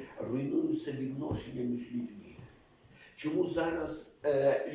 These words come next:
люди руйнують себе самі? Причина одна. Вони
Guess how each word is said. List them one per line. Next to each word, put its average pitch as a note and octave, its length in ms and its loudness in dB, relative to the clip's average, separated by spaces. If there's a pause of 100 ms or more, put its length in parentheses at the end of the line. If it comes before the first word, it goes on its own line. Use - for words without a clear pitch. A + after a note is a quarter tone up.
люди D#3+ 400 6
руйнують D3 720 2
себе C#3+ 380 0
самі? C3 600 -2 (1300)
Причина C3+ 420 -6
одна. - 520 -6 (1400)
Вони A#2+ 440 0